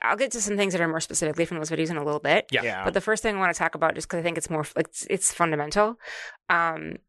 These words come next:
Speaker 1: and this did come up in all the videos, and so you can watch and, watch those videos and read those links to get a little bit more about this. But I, I feel like I'm very ill-equipped to talk about these things, which is why I wanted to start with them,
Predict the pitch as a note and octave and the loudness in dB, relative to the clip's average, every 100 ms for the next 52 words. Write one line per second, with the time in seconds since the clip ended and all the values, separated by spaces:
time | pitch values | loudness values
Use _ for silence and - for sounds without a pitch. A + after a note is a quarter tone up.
0 | - F3+ F#3 - G3 E3+ F3+ - F3+ D#3 | -2 0 0 2 2 4 0 0 2 2
1 | D#3 C#3+ D3 D3 C#3+ D3 C#3+ D3 C#3+ D3+ | 0 0 2 2 0 -2 -2 -2 -4 -6
2 | - D3 - D3+ D3+ - E3 D#3 - D#3+ | -2 -2 -2 -4 -6 -2 0 0 0 0
3 | D3 D#3 D3 C#3+ D3+ D3 D#3 D3+ D#3 D#3+ | 0 2 0 0 -6 -4 -2 2 2 0
4 | D3+ - E3 - - E3 D#3 D3+ D3+ D#3 | -2 -2 0 0 -2 0 2 2 0 0
5 | D#3+ E3 D3+ - D3 C#3+ - - - - | 2 2 2 -2 0 2 0 -2 -12 -16
6 | - F3 E3 - E3+ E3+ - - F#3 E3+ | -2 0 2 2 2 2 -4 -2 0 2
7 | E3 D#3+ D#3+ - - - D#3+ F#3+ F#3 F3 | 0 -2 -6 -8 -16 -6 2 4 2 2
8 | G3 F3+ - F3+ - - - - E3 - | 2 2 2 -2 0 -6 -6 0 0 2
9 | G3+ G3+ A#3 A3+ B3 A#3+ A3 F3 D#3+ D#3+ | 2 4 2 0 0 0 0 0 2 4
10 | D3+ D3+ - - B3 B3 A#3+ B3+ B3+ B3 | 4 2 -2 2 2 2 -2 -2 0 -2